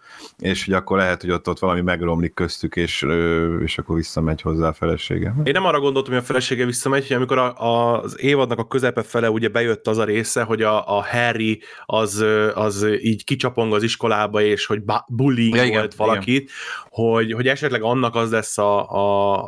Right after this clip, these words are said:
Speaker 2: a megoldása, vagy hát az, az azért volt fontos még itt nekünk, hogy az lesz egy ilyen katalizátora ennek, esetleg annak, hogy, hogy a, a Harryt, ö, ö, elhozza Amerikába, és eljönnek, eljön a felesége is Amerikából, mondjuk kap valami lehetőséget, tök mindegy,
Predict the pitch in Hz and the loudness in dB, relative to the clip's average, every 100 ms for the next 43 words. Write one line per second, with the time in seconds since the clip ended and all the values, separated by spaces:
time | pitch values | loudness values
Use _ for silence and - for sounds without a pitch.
0 | - 101 107 110 107 104 104 - 110 113 | -2 0 0 2 2 2 0 0 0 0
1 | 107 104 107 104 - 104 117 113 110 101 | 0 -2 -2 -2 -2 -2 0 2 2 2
2 | 101 - 104 98 98 - 101 98 - 98 | -2 -2 -2 0 -2 -2 -2 0 -2 -4
3 | 113 117 113 - - - - - 110 110 | 0 0 0 -8 -10 -12 -8 -2 0 0
4 | 123 120 113 107 101 107 107 110 107 101 | 0 0 0 -2 -2 -2 0 0 2 0
5 | 104 104 107 104 101 - 120 120 123 117 | 0 0 2 2 -2 -4 -4 -2 0 0
6 | 117 110 117 - - - _ 110 113 - | 2 2 0 -4 -20 -20 _ -2 -2 -2
7 | 117 110 110 113 120 127 113 110 - 107 | 0 2 2 2 0 0 -2 -6 -2 2
8 | 107 107 104 _ - 107 104 98 110 107 | 2 2 -2 _ 0 2 2 2 0 0
9 | 107 104 104 104 104 110 110 110 110 110 | 0 0 0 2 0 0 -2 0 0 2
10 | 104 107 - 120 113 - 107 101 - 101 | 0 -2 -2 -2 -2 -2 -2 -2 0 0
11 | 110 123 - - - _ - - - 120 | 2 0 -4 -20 -20 _ -10 -10 -2 0
12 | 117 - 107 110 110 113 107 110 123 117 | 0 0 0 0 0 0 0 2 2 2
13 | 107 - 113 - 110 107 104 101 110 104 | -2 -4 -2 0 0 2 0 0 -2 -2
14 | 117 107 - 98 110 113 120 127 | -2 -2 -2 -6 -4 0 0 -2